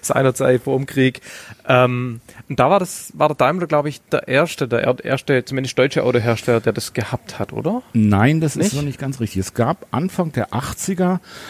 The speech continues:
Speaker 2: äh, das war technisch allerdings anders aufgebaut, einen Fahrsimulator bei V W.
Speaker 1: Mhm.
Speaker 2: Der war allerdings, man muss sich vorstellen, das war ein, ein, ein, ich glaub, ein Golf als
Speaker 1: Mhm.
Speaker 2: Fahrradarbeitskabine.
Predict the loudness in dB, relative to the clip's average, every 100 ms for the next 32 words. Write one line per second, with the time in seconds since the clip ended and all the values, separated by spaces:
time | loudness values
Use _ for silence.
0 | -18 -2 4 6 8 6 4 -6 _ _
1 | _ _ -6 -2 0 0 -2 -2 -2 0
2 | -2 -4 -6 -6 -6 0 0 0 0 2
3 | 2 0 -4 0 2 4 2 0 -4 -12
4 | -14 -2 0 2 2 2 2 2 0 0
5 | 2 0 -4 -16 -20 -18 -2 -2 0 -2
6 | -2 -2 -2 -2 -2 -2 -2 -4 _ _
7 | 0 4 6 4 4 4 4 4 4 4
8 | 4 4 2 0 -6 -12 -18 -8 -2 4
9 | 4 2 -2 0 0 2 0 0 -2 -2
10 | -4 -8 -8 -8 -12 -12 -16 -16 -16 -14
11 | -14 -12 -10 -10 -4 0 2 0 -6 -12
12 | -4 0 0 -2 -4 -4 -6 -6 -8 -8
13 | -12 -8 -6 -6